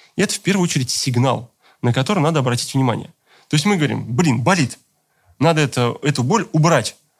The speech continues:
А на самом деле эта боль, она говорит нам о том, что, э, дружок, обрати внимание, у тебя вот там проблема.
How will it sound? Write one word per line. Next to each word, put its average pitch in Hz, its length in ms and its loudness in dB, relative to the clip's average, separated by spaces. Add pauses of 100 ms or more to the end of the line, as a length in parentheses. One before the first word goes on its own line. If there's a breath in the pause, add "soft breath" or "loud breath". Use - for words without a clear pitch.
(420 soft breath)
А 123 100 0
на 123 120 0
самом 226 300 0
деле 139 360 -4
эта 147 220 -2
боль, 220 260 -2 (100)
она 123 200 0
говорит 143 240 -2
нам 117 120 -2
о 123 60 -4
том, 233 160 -2
что, - 280 -8 (300)
э, - 40 -2
дружок, 151 680 0
обрати 143 340 -2
внимание, 151 400 0
у 131 100 -8
тебя 139 220 -2
вот 123 180 -4
там 156 160 -2
проблема. 120 500 -2